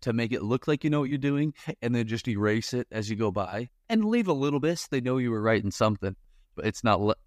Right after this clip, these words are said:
you know, legible. You can't figure out what it says, and, uh, you,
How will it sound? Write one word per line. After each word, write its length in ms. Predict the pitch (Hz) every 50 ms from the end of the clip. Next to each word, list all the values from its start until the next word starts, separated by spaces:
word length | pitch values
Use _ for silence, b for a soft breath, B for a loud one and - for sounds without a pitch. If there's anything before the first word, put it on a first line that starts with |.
| - - -
you 140 | - 113 107
know, 180 | 95 90 90 - - _ - - - -
legible. 400 | - 113 110 110 107 107 101 104
You 100 | 104 104
can't 300 | 98 - 117 104 98 101
figure 260 | - 117 107 98 104 104
out 120 | 101 92
what 140 | 101 101 95
it 60 | 101
says, 440 | - - 117 104 101 101 95 - - _ _ _ _ _ _ _ - 101
and, 280 | 101 98 98 95 90
uh, 260 | 95 92 92 92 92 90
you, 200 | 107 110 107